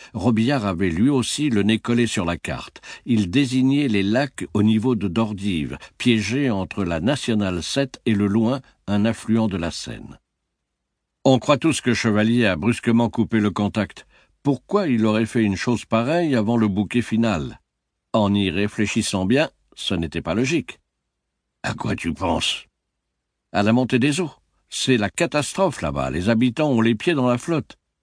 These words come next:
Et si une inondation avait fait sauter les plombs de la maison ? Charcot n'en croyait pas ses oreilles. La crue,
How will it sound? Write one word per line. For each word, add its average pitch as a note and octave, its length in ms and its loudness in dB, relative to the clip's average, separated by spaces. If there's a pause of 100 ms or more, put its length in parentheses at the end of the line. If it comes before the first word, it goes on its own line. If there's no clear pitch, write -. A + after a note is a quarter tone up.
(320)
Et A2+ 180 4
si - 320 0
une E3+ 200 0
inondation D3+ 600 0
avait C3+ 220 2
fait C3 160 0
sauter C#3+ 320 -2
les C3 100 4
plombs B2 240 0
de A#2 60 4
la A#2 100 4
maison ? G#2+ 380 0 (1200)
Charcot - 520 -4
n'en D2+ 180 -6
croyait E2 340 -4
pas A2 160 -6
ses D#2+ 280 -6
oreilles. - 460 -12 (600)
La D2 160 -6
crue, - 580 -4